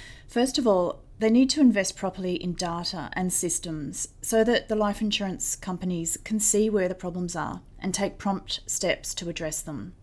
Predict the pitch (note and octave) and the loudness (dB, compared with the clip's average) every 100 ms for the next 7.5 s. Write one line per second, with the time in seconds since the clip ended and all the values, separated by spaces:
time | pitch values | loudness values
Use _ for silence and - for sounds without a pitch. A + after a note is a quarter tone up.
0 | - - - A3+ A#3 A3 B3 F#4 - - | -20 -6 4 6 6 6 6 4 -4 -16
1 | - - B3+ C4+ D#4+ D4 A3 G#3+ - G#3+ | 2 6 6 6 6 8 8 4 2 2
2 | G#3 F#3 F#3+ G3 G3 - G#3 G#3 G#3+ G3+ | 2 2 0 0 0 0 2 4 4 2
3 | - G3 - F#3 G3 G3 F#3+ F3 F3+ E3+ | -2 -4 -4 -2 -2 -2 -2 -2 -2 -2
4 | E3+ F3+ E3+ - E3 D#3 E3 - - G3+ | -4 -4 -2 -2 -2 -6 -6 -6 -4 0
5 | G3 G3+ G3 F#3 G3+ G#3+ - F#3+ F3+ F3+ | 2 2 2 2 0 0 0 2 2 2
6 | F3+ F3+ F#3 B3 D4 D#4 G#3+ G#3 G#3 F#3+ | 2 0 -2 2 2 2 0 0 0 0
7 | F#3 - E3+ D#3+ | 0 -2 -6 -8